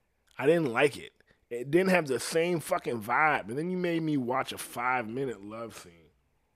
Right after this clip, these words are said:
I can't believe I'm gonna go watch this shit again. Fucking horse shit. But I'm just trying to get it together. Who else? I counted eight people. I feel like I need two. There, there was, there was ten of those motherfuckers, right?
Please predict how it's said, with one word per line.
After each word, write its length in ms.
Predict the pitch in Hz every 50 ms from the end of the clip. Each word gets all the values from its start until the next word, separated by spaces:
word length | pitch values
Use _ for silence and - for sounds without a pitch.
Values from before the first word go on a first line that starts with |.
| _ _ _ _ _ _ _ _ _ _ _ _ _ _ _ _ _ _ _ _ _ _ _ _ _ _ _ _ _ _ _ _ _ _ _ - -
I 40 | - -
can't 180 | - 214 170 127
believe 380 | 104 101 101 117 139 135 113
I'm 80 | 98 92
gonna 160 | 92 90 92
go 140 | 92 92 90
watch 340 | 90 95 98 98 101 - -
this 140 | 92 90
shit 240 | - - - 90 85
again. 340 | 90 90 90 90 87 87 - _ _ _ _ _ _ _ _ _ _ _ _ _ -
Fucking 300 | - 208 196 - - 110
horse 260 | 104 117 135 139 131 -
shit. 280 | - - 90 80 - - - - - - - -
But 80 | 123
I'm 100 | 143 185
just 120 | 196 190 -
trying 220 | - 208 208 202
to 80 | 196 156
get 180 | 143 175 196
it 120 | 185 143 123
together. 480 | 101 98 139 147 139 120 107 95 95 _ _ _ _ _ _ _ _ _ _ _ _ _ _ _ _ _ _ _ - - -
Who 200 | - 185 190 190
else? 220 | 160 143 220 - 151
I 60 | -
counted 360 | - - 190 175 156 139 - -
eight 260 | - 156 156 139 127
people. 480 | - - 156 147 - - 143 139 135 - _ _ - - - - - - _ _ -
I 60 | 143
feel 180 | - 175 170 160
like 160 | 160 143 151
I 80 | 143
need 240 | 151 151 147 139 -
two. 260 | - - 160 151 139 135 131
There, 180 | 135 160 175 185
there 120 | 175 180 190
was, 340 | 175 156 139 131 117 - _ _ _ _ _ _ _ _ -
there 100 | 175 156
was 140 | 123 120 -
ten 240 | - - 233 233 214
of 80 | 175
those 200 | - 120 110 104
motherfuckers, 560 | 120 120 104 104 92 - 101 - - 185 87
right? 300 | - 113 127 135 147 147